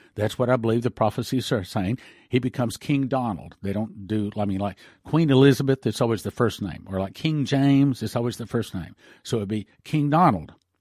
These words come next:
<laughs> So anyway, that's, that's, he's, I, I'm not saying he's ever gonna call, or anybody's gonna call him that. But what I am saying is that when he declares martial law and the Insurrection Act, he will have that kind of authority,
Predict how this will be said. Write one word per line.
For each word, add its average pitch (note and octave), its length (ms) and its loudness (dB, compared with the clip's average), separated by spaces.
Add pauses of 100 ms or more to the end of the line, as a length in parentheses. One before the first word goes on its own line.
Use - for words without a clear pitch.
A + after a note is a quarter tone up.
(120)
<laughs> G#2+ 100 -2 (300)
So F#2 260 -6
anyway, A#2 300 4
that's, C#3+ 320 2
that's, C#3+ 280 2
he's, C#3+ 300 0
I, D3 140 -2
I'm G3+ 220 2
not G#3 160 4
saying D#3 200 0
he's B2+ 200 4
ever B2+ 140 0
gonna F#2+ 140 -2
call, B2 180 0
or A3 120 8
anybody's G#2 420 0
gonna E2+ 160 -8
call F#2 220 -10
him D#2+ 200 -12
that. - 240 -18 (580)
But B2 120 0
what A#2+ 120 0
I A#2 160 -4
am F3 220 0
saying G#2+ 420 -4
is G#2 300 -4
that G#2 200 -10
when B2+ 220 0
he C#3+ 140 0
declares A#2+ 500 -2
martial A#2+ 440 -4
law G#2 300 0
and G2+ 160 -4
the A2 140 -2
Insurrection A2+ 580 -6
Act, A2 280 -6 (360)
he B2+ 200 0
will A2 200 -2
have G#2+ 200 -4
that B2 200 -2
kind A2 360 -2
of F#2+ 120 -12
authority, F#2+ 480 -2